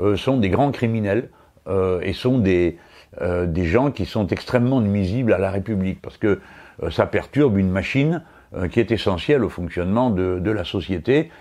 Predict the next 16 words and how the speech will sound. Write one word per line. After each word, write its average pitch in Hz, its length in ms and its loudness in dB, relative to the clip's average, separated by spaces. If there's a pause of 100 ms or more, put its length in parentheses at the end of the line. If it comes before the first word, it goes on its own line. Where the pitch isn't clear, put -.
et 120 160 4
on 101 200 -2
peut, 98 240 0
on 92 120 -2
peut 92 220 -2
pas 143 240 0
rectifier. - 540 -8 (720)
Euh, 92 180 0
quand 156 300 2
il 143 40 6
y - 20 8
a 127 80 4
eu 135 80 4
les 101 120 4
perquisitions, 90 920 -2 (100)
euh, 76 240 -4